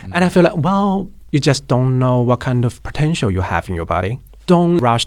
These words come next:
Speaker 2: to come to a conclusion of yourself or trying to define yourself. Every definition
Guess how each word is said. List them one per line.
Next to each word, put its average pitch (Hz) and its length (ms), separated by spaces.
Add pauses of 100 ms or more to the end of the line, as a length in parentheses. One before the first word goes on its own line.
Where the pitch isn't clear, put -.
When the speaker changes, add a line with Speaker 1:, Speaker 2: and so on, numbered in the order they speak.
(120)
Speaker 2:
to 117 140 (240)
come 120 180
to 120 140
a 104 40
conclusion 120 520
of 95 100
yourself 95 380
or 110 100
trying 107 340
to 104 80
define 110 360
yourself. 98 340 (320)
Every 127 380
definition 107 640